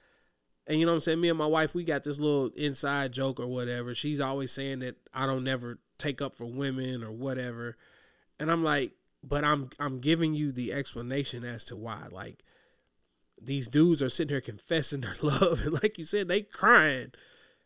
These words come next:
And these chicks are just looking at them. And then, "Oh, I'm going back to Jake." You know what I'm saying? Like, how does that work?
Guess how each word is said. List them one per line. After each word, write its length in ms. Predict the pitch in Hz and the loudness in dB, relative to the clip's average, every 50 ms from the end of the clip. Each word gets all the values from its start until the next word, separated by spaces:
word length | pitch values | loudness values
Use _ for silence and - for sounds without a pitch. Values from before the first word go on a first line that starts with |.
| _ _ _ _ - | _ _ _ _ -2
And 160 | 156 156 160 | 0 2 4
these 160 | 170 175 165 | 4 4 2
chicks 320 | - - 202 208 208 190 - | 4 6 6 6 6 4 0
are 60 | 170 | -2
just 260 | 156 165 160 147 123 | 0 0 -2 -2 -2
looking 380 | 123 131 175 208 196 175 151 151 | 0 0 0 2 2 0 2 2
at 160 | 147 143 139 | 2 2 2
them. 280 | 139 135 131 127 - - _ _ _ _ _ _ _ _ - | 0 -2 -4 -6 -8 -12 _ _ _ _ _ _ _ _ -8
And 160 | 147 147 147 | -4 -2 0
then, 200 | 151 147 143 131 - | 0 0 0 -2 -2
"Oh, 280 | 139 156 156 151 139 - _ _ _ _ _ _ _ _ _ _ _ _ _ _ - | -2 0 0 0 0 -4 _ _ _ _ _ _ _ _ _ _ _ _ _ _ -8
I'm 180 | 139 139 139 | -6 -4 -2
going 240 | 135 143 147 147 147 | 0 0 0 2 2
back 220 | 147 143 139 - | 2 0 0 -2
to 80 | - 123 | -8 -6
Jake." 300 | 120 135 151 139 127 - _ _ _ - | -2 0 0 0 -2 -4 _ _ _ 0
You 100 | 208 226 | 4 6
know 60 | 240 | 6
what 60 | 247 | 6
I'm 80 | 233 208 | 6 6
saying? 160 | 240 233 226 | 4 4 4
Like, 260 | 226 214 196 175 139 - _ _ _ - - | 4 2 2 0 -2 -8 _ _ _ -6 2
how 180 | - 202 226 | 4 6 6
does 160 | 254 277 262 | 6 6 6
that 200 | 247 269 262 233 | 6 6 8 8
work? 420 | 208 233 277 285 247 139 - - | 8 8 8 8 8 6 4 -4